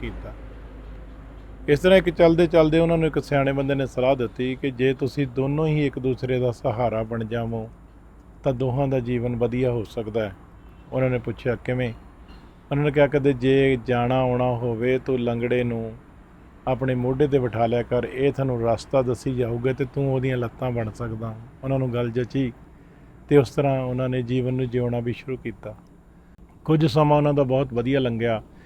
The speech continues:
ਜਿਵੇਂ ਅਕਸਰ ਆਪਾਂ ਵੀ ਦੇਖਦੇ ਹਾਂ, ਜਦੋਂ ਕੋਈ ਨਵੀਂ ਸਾਂਝ ਪੈਂਦੀ ਹੈ ਤਾਂ ਉਹ ਵਧੀਆ ਲੱਗਦੀ ਹੈ ਸ਼ੁਰੂ ਸ਼ੁਰੂ ਦੇ ਵਿੱਚ, ਹੌਲੀ ਹੌਲੀ ਉਹਦੇ ਵਿੱਚ ਵਿਗਾੜ ਆਉਣੇ ਸ਼ੁਰੂ ਹੋ ਜਾਂਦੇ ਨੇ। ਹੌਲੀ ਹੌਲੀ ਬਾਅਦ 'ਚ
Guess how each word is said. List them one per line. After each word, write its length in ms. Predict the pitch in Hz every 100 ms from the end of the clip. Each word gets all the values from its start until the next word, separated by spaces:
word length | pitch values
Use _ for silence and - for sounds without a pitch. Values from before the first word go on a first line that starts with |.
| - - - 127
ਜਿਵੇਂ 220 | 135 135
ਅਕਸਰ 320 | 131 - 143
ਆਪਾਂ 300 | 131 - 139
ਵੀ 120 | 131
ਦੇਖਦੇ 380 | 127 127 113 135
ਹਾਂ, 100 | 131
ਜਦੋਂ 260 | 123 120 123
ਕੋਈ 120 | 127
ਨਵੀਂ 280 | 120 120 117
ਸਾਂਝ 380 | - 120 127
ਪੈਂਦੀ 500 | 127 123 117 113 127
ਹੈ 200 | 123 113 - - - - - - -
ਤਾਂ 200 | 143 135 131 131 127 123 123 - - -
ਉਹ 100 | 143
ਵਧੀਆ 380 | 127 127 160 151
ਲੱਗਦੀ 380 | 131 117 120
ਹੈ 60 | 123
ਸ਼ੁਰੂ 280 | - 135 139
ਸ਼ੁਰੂ 220 | - 131
ਦੇ 140 | 127
ਵਿੱਚ, 200 | 120 117
ਹੌਲੀ 300 | 127 156 151
ਹੌਲੀ 200 | 147 139
ਉਹਦੇ 160 | 135 131
ਵਿੱਚ 200 | 131 127
ਵਿਗਾੜ 420 | 123 117 113 110
ਆਉਣੇ 180 | 110 110
ਸ਼ੁਰੂ 240 | 101 123
ਹੋ 80 | 123
ਜਾਂਦੇ 280 | 110 104 101
ਨੇ। 60 | 101 - - - - - - - - - - - 147
ਹੌਲੀ 180 | 165 170
ਹੌਲੀ 200 | 170 165
ਬਾਅਦ 340 | 139 151 170
'ਚ 160 | -